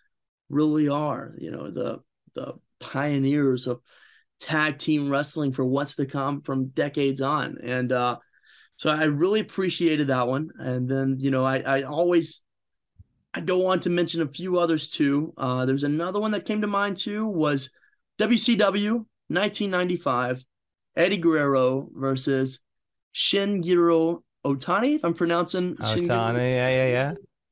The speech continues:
Speaker 1: What a match. W C W, nineteen eighty-five, T V match to say the least. Um, that's another one that came to mind too. Just a breathtaking, uh, division and, and those guys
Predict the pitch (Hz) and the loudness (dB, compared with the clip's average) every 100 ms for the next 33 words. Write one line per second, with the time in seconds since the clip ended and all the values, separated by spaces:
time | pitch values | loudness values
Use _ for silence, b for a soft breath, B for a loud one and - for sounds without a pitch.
0 | _ _ _ _ _ - 147 185 196 175 | _ _ _ _ _ 0 4 6 4 4
1 | 151 139 135 - - 175 175 170 170 147 | 2 2 -2 -6 0 2 2 2 0 2
2 | 139 135 147 160 170 156 147 135 135 135 | 0 0 -2 -2 -2 0 0 2 2 0
3 | - 202 196 190 175 156 151 147 156 139 | -2 -6 -4 -2 0 -2 -4 -4 0 2
4 | 139 113 131 - _ b b b - 127 | 4 4 2 -4 _ b b b -8 -2
5 | 127 123 120 - 151 175 190 185 165 160 | 0 0 -4 -6 -2 0 0 0 -2 0
6 | 170 165 160 151 156 175 196 151 151 175 | 0 0 0 0 0 0 -4 -6 0 0
7 | 180 - 156 131 131 117 - - 117 117 | 0 -2 -2 -2 -4 -10 -12 -10 -8 -8
8 | - 135 143 135 143 - - - 123 127 | -6 -2 0 0 -2 -6 -10 -12 -12 -10
9 | - 135 131 135 135 131 131 135 135 | -8 -4 -2 -2 -2 -2 0 -2 -4